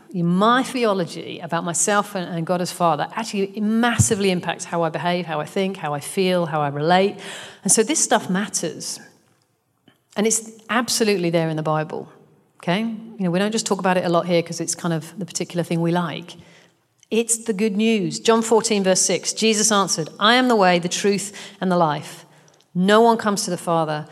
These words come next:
except through me." The only way is Jesus, but the destination is a Father. You know, we don't stop,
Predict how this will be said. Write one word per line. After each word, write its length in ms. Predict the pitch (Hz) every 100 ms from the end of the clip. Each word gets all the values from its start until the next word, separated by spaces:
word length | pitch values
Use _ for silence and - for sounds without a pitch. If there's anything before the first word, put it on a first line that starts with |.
| - -
except 340 | - - 175 -
through 220 | - 156
me." 320 | 156 143 151 - - _ _ _ _ _ _ _ _ _ - - -
The 160 | 226 -
only 360 | 240 262 269 254
way 220 | 247 226
is 120 | 226
Jesus, 420 | 226 220 196 156
but 160 | 156 185
the 60 |
destination 760 | 175 214 185 - 196 196 - 175
is 160 | 175 160
a 60 |
Father. 580 | 160 170 170 165 - 170 - - - _ _ _ _
You 80 | 175
know, 60 |
we 60 | 180
don't 240 | 196 196
stop, 840 | - - - 202 160 147 - -